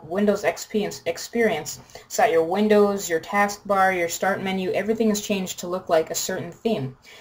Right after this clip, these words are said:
So if we go down here, Crystal Clear, I've never even heard of that one. Vista Inspirat is a very, very popular one for Windows X P users trying to get the Windows X P or Windows Vista look. Uh, another one is Longhorn Inspirat, Crystal X P,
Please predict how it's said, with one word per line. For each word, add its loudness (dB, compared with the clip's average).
So -4
if -6
we 0
go 6
down 4
here, 2
Crystal -4
Clear, 4
I've 6
never 0
even -4
heard -4
of -4
that 2
one. -4
Vista 6
Inspirat 4
is -4
a -2
very, 0
very 0
popular 0
one -2
for -2
Windows 0
X -8
P -8
users -6
trying -6
to -8
get -4
the -8
Windows -2
X -8
P -6
or 0
Windows 2
Vista -8
look. -2
Uh, 8
another 0
one 0
is -6
Longhorn 2
Inspirat, 2
Crystal -4
X 0
P, -6